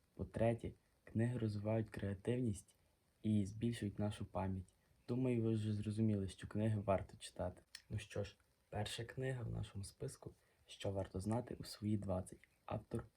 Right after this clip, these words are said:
Тіна Сілік. Ця книга для підлітків, але й для дорослих не буде лишнім для прочитання. Вона навчить вас бачити цінність в любих деталях,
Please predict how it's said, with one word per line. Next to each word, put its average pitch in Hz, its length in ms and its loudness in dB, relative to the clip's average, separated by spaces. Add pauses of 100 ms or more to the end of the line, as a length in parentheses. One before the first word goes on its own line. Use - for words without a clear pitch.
(100)
Тіна 98 260 0
Сілік. 95 440 -4 (420)
Ця 123 120 -2
книга 143 300 2
для 127 160 0
підлітків, 127 640 -2 (100)
але 104 200 0
й 101 40 2
для 95 140 0
дорослих 98 500 -2
не 104 60 -4
буде 95 220 -4
лишнім 101 340 -2
для 98 140 0
прочитання. 95 640 -4 (800)
Вона 117 180 2
навчить 139 440 -2
вас 113 100 0
бачити 120 420 -4
цінність 127 460 -2
в - 20 -4
любих 120 280 2
деталях, 101 480 0